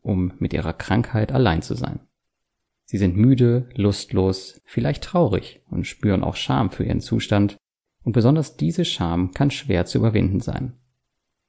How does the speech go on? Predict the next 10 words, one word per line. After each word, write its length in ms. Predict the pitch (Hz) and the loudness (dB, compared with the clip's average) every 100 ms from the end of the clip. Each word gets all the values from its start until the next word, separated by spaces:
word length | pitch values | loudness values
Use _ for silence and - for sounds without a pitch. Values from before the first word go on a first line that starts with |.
| _ _ _ | _ _ _
Doch 100 | 95 | -2
in 80 | 90 | 2
den 120 | 82 | 2
meisten 360 | 85 143 - 110 | 4 2 2 0
Fällen 340 | - 80 - | 0 -2 0
ist 200 | - - | -4 -6
der 200 | - 80 | -6 -2
Wunsch 280 | 101 123 - | 2 2 2
nach 120 | 101 | 0
Isolation 760 | 101 98 92 - 110 107 110 | 2 0 0 -2 0 2 2